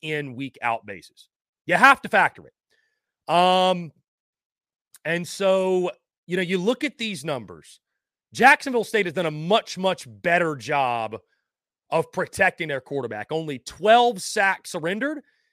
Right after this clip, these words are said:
and the running game is really good, as we mentioned, two hundred eleven point one yards per game. South Carolina surrendering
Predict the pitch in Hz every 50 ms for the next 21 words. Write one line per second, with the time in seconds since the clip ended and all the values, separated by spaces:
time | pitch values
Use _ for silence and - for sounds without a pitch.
0 | _ _ _ - 190 202 185 170 165 208 226 233 233 214 214 208 208 196 185 160
1 | 135 190 190 185 180 175 170 143 170 165 170 175 - - 180 165 - - - 247
2 | 254 247 - - 214 226 214 202 185 175 160 175 185 190 185 185 170 - _ -
3 | - 226 233 233 196 - - 135 143 151 151 147 147 143 143 - _ _ _ _
4 | _ - 110 147 147 151 147 147 147 143 127 113 147 123 - _ _ _ _ _
5 | _ _ _ - 156 143 120 190 190 175 123 87 - _ _ _ _ _ _ _
6 | _ _ _ _ _ _ _ _ _ _ _ _ - - - - - 190 185 214
7 | 220 - - - 214 190 196 185 190 190 185 156 127 113 - - - 170 175 185
8 | 185 170 160 175 170 165